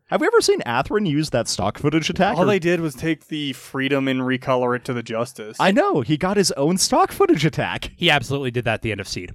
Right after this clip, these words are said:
Speaker 1: He did? Okay. Well, good job. It's now officially a stock footage attack. He's used it twice.
Speaker 3: The Minerva gets ordered to go help the station fend off the Archangel and Eternal, as we get some new shots of the meteors using their giant swords to slash some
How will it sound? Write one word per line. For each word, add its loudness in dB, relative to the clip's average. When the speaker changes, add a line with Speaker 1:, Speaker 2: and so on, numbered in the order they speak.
Speaker 1:
He -4
did? -6
Okay. -4
Well, -6
good 2
job. 4
It's -6
now 2
officially 0
a -4
stock 0
footage -4
attack. -2
He's -4
used -8
it -6
twice. 0
Speaker 3:
The 2
Minerva 4
gets 0
ordered 0
to -4
go 2
help -2
the 2
station 0
fend -2
off 2
the -2
Archangel 0
and -4
Eternal, 2
as -2
we -4
get -4
some -4
new -2
shots -2
of -8
the -4
meteors -2
using -4
their -4
giant -2
swords -4
to -2
slash -4
some -4